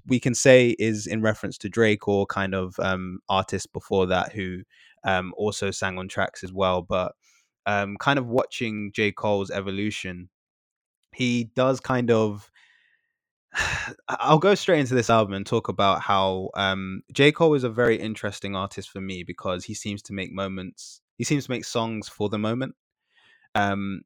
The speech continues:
and that's probably why For Your Eyes Only didn't really hit with me in the way that, um, it might do in the future. Maybe I personally wasn't in the place, um, that he was kind of speaking from.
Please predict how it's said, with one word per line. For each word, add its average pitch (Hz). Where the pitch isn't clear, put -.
and 104
that's 123
probably 113
why 101
For 110
Your 101
Eyes 98
Only 101
didn't 104
really 98
hit 101
with 98
me 95
in 107
the 101
way 98
that, 92
um, 95
it 113
might 113
do 101
in 95
the 95
future. 101
Maybe 104
I 101
personally 101
wasn't 98
in 98
the 95
place, 95
um, 95
that 90
he 107
was 98
kind 98
of 95
speaking 117
from. 151